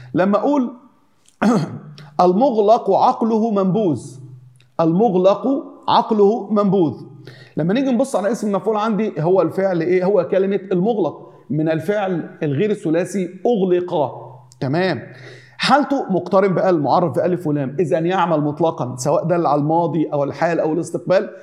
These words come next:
مفيش أي اختلاف بالمرة، وبالتالي كلمة عقله هنا هي المعمول بتاعه، إعرابها طبعًا نائب فاعل مرفوع وعلامة الرفع هنا الإيه؟ الضمة الظاهرة، والهاء طبعًا ضمير مبني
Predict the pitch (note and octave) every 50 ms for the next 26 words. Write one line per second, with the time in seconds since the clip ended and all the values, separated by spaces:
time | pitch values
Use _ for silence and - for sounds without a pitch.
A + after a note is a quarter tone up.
0 | - - - C3+ A2+ E3 - - - G3 F#3 E3 - - F3 E3+ F3 D#3 C#3 D#3+
1 | D3+ D#3 D#3+ D#3 - - - - - - - - - - D3 D3 D3 D#3 - -
2 | G#3+ A3 A3+ A#3 B3+ B3 G#3+ - - - - A#3 B3+ A#3+ G#3 F#3+ - - - G#3+
3 | G#3+ - G3+ F3 D#3 D3+ F#3+ G3+ G#3+ G#3 F3+ F#3+ F#3+ F#3 E3+ D#3+ C#3 D3 F#3+ A3
4 | G3+ D#3+ E3+ F3 F#3+ F#3 E3+ C3 A2+ - - - - - - - A2 C3+ E3 E3+
5 | D3+ D3+ D#3+ D#3 D3+ - - - - - - D#3+ D#3 - C3 C#3 C#3+ D#3+ D#3 D3
6 | C3+ A#2 C#3+ C#3+ C#3 C#3 C3 B2 B2 B2 B2+ - D#3+ D#3 C#3 C3+ - - - -
7 | - - - - F#2+ B2+ D3+ - D#3+ D3+ - D3+ B2 D3+ D3+ - C#3+ C3 C#3+ C#3+
8 | C#3 C3 B2 C3+ C#3 C#3 C3+ C3+ - - - _ _ _ - D3 B2+ A#2+ D3 C#3+
9 | C#3 C3+ B2 A#2+ - - - - - - E3 D3 E3+ E3 F#3 A3+ A#3+ F#3+ - C3+
10 | D3 C3+ C3+ D#3+ - - D#3 C#3+ C#3 C3+ C#3 B2+ C3+ C#3+ D3 C#3 C#3+ D#3 D#3 D3
11 | F3 F#3